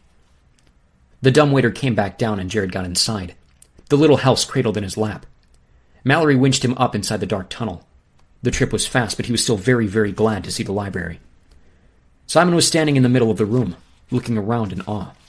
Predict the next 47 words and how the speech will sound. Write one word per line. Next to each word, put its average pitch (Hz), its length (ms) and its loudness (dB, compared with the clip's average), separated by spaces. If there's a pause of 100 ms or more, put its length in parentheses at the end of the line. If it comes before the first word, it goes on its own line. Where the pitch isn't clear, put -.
(960)
Jared 110 300 0
grinned. 101 340 -4 (760)
"See? 226 440 4 (720)
It's 262 160 -2
so 285 140 2
cool 320 380 4
in 214 80 8
here," 143 360 2 (300)
said - 200 -4
Simon. 95 420 -2 (380)
"Look 311 140 4
at 330 60 6
all 330 60 8
these 294 140 6
animal 277 300 6
books." - 480 -2 (960)
Thinking 143 300 -2
about 117 200 0
the 110 60 -2
secret 117 380 -2
door, 110 200 0
Jared 104 280 0
tried 123 220 -2
to - 40 -8
picture - 400 -8
where 104 140 0
he 107 120 -4
must 104 240 -6
be 123 120 0
in 95 120 -2
relation 101 320 -4
to 92 80 -8
the 98 60 -6
rest 98 160 -6
of 98 120 -8
the 95 60 -6
rooms 98 180 -6
upstairs. 95 520 -6 (580)
He 156 120 2
figured 151 260 4
which 131 220 2
direction 127 420 0
would 95 100 -6
head 107 200 -4
toward 101 200 -8
the 92 160 -10
hall. 98 300 -4